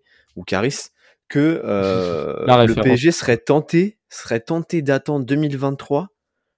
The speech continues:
Speaker 1: pour aller chercher Guardiola. Et ça, c'est la pire idée que je puisse entendre, puisqu'il y a un an pile, Mbappé voulait se barrer, puisqu'il y a des joueurs sous, euh, l'ère, euh, euh, je crois que c'est Colony Capital, non, c'était encore Canal Plus, qui à vingt-trois heures cinquante-neuf disait « Je suis parisien à vie »,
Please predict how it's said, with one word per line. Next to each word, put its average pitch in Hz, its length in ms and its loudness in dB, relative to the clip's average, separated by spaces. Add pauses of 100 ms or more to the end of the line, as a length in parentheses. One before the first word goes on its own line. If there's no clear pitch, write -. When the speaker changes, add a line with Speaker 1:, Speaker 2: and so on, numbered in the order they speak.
(160)
Speaker 1:
pour 117 160 -2
aller 139 120 2
chercher 143 380 -4
Guardiola. 110 540 -4 (340)
Et 104 60 -8
ça, 170 160 0
c'est 160 140 -4
la 95 120 0
pire 165 320 -2
idée 151 160 2
que 147 60 -10
je - 80 -14
puisse - 200 -10
entendre, 131 380 -4 (400)
puisqu'il 143 320 0
y 117 80 4
a - 120 2
un 156 160 2
an 151 120 2
pile, 147 320 -2
Mbappé 117 260 -2
voulait 95 240 -4
se 87 80 -16
barrer, 143 360 4 (280)
puisqu'il 156 320 2
y 147 80 6
a 135 60 6
des 143 120 4
joueurs 139 460 2
sous, 151 320 -4
euh, 123 120 4
l'ère, 127 280 4
euh, 95 260 -2 (400)
euh, 101 120 -2
je - 40 -8
crois 123 120 -8
que - 80 -12
c'est - 80 -12
Colony 110 220 -4
Capital, 117 340 -4
non, 139 80 -4
c'était - 180 -6
encore 101 240 -10
Canal 104 240 -4
Plus, 160 320 -6 (300)
qui 151 200 2
à 127 60 10
vingt-trois 143 320 4
heures 143 100 6
cinquante-neuf 147 460 2
disait « 127 240 2
Je 123 60 0
suis 123 100 -6
parisien 123 460 0
à 113 80 2
vie », 143 260 -6